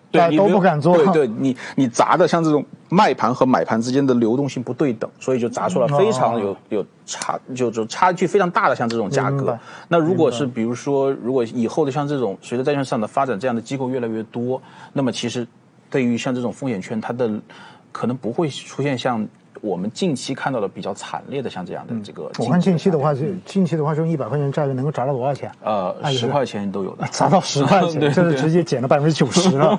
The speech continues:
Speaker 1: <laughs> 对，对。
Speaker 2: 哇，那，那我，那这，这个确实有点过，过，过头了哈。
Speaker 1: <laughs>
Speaker 2: 确实，其实这就讲到了整个债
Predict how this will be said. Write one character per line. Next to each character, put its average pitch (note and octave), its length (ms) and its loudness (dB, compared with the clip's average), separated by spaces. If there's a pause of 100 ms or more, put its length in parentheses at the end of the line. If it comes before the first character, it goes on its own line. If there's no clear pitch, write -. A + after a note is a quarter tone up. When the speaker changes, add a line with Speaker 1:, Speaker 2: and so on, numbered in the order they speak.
Speaker 1:
<laughs> F3 140 0
对， C#3+ 160 4
对。 A#2+ 120 0
Speaker 2:
哇， A#2+ 60 2
那， E3+ 140 4
那 F3 180 0
我， D#3 80 -2
那 F#3+ 180 2
这， G3 160 0 (160)
这 G3+ 100 2
个 D#3+ 60 2
确 G3 160 4
实 D3 140 0
有 C#3+ 80 4
点 D3+ 120 2
过， F3+ 260 6
过， G#3 360 4
过 G#3+ 240 4
头 C3 120 0
了 C#3 260 2
哈。 C3 280 0 (140)
Speaker 1:
<laughs> C3 260 -10
Speaker 2:
确 G#3 180 4
实， D#3+ 380 0
其 G#3 160 4
实 F#3+ 160 2
这 A3 160 2
就 F#3+ 100 2
讲 C3 220 -2
到 D3+ 120 0
了 D3 100 -2
整 A#2 140 -6
个 D3 100 -2
债 F#3+ 240 0